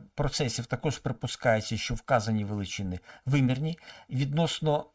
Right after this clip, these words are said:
сігма-алгебри, що відповідає точці Т І. Це потрібно, щоб вказаний процес був, е, був узгодженим.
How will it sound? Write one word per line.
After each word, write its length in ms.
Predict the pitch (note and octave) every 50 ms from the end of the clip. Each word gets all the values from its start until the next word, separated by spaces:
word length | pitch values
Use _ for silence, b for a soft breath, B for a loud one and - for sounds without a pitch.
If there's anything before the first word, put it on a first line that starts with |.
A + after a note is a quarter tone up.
| _ -
сігма-алгебри, 1120 | - - - - - C3+ A#2+ B2 C3+ C#3+ D3+ E3+ F3+ F#3 E3+ E3 E3 D3+ - - D#3 D3+ D#3 B B B B B - B2 -
що 220 | - - - - C#3+
відповідає 680 | C#3 C3 - - C3+ B2 C3 C3+ C3 D3+ D3+ D3+ C#3+ B2+
точці 460 | - - C#3+ B2+ - - - C3+ A#2+
Т 140 | - - C3 A#2+ -
І. 200 | B2 A2+ G#2+ A2+ - _ _ - - _ - -
Це 60 | -
потрібно, 400 | C#3 - F3 - E3 D#3 - C3+
щоб 160 | A#2+ - C#3
вказаний 400 | - - - C#3+ B2 A2+ C3+ A#2
процес 320 | - C#3+ C3 - - C3 G#2+
був, 280 | G#2 A2 A#2 G#2+ - B B B B B B B B
е, 180 | - A#2+ A2+ A2+ C#3 E3 D3 D3+ - _
був 240 | - D3+ C3 C#3+ C3+
узгодженим. 680 | C#3 C3 A2 A2 A2+ A2 F#2 F2+ F#2+ F#2+ F#2 F#2+ G#2+